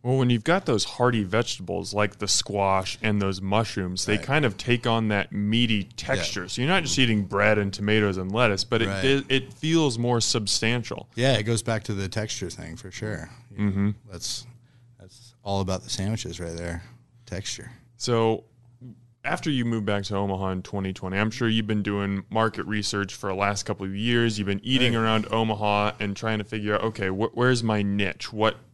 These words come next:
Speaker 1: what, what does this city need?
Speaker 2: Mm-hmm.
Speaker 1: I'm sure that, you know, you saw we've got plenty of Subways and Jimmy
Speaker 2: For
Speaker 1: John's
Speaker 2: sure.
Speaker 1: and all the,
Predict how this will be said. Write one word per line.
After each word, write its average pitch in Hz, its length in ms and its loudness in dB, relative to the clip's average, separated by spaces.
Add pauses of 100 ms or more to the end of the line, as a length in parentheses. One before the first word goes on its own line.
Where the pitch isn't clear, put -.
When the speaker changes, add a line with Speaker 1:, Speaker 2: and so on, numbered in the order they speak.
(260)
Speaker 1:
what, 123 280 2
what 151 220 2
does 143 140 0
this 123 160 2
city 107 360 2
need? 101 400 0
Speaker 2:
Mm-hmm. 113 300 -16 (160)
Speaker 1:
I'm 127 140 2
sure 170 300 0
that, 117 320 0
you 120 100 2
know, 107 120 2
you 117 160 0
saw 104 300 2
we've 101 200 -4
got 104 220 -2
plenty 120 400 0
of 110 320 2 (460)
Subways 113 760 4
and 131 140 4
Jimmy 135 300 4
Speaker 2:
For 113 80 0
Speaker 1:
John's 110 440 4
Speaker 2:
sure. 113 80 2
Speaker 1:
and 110 80 2
all 123 260 2
the, 110 360 2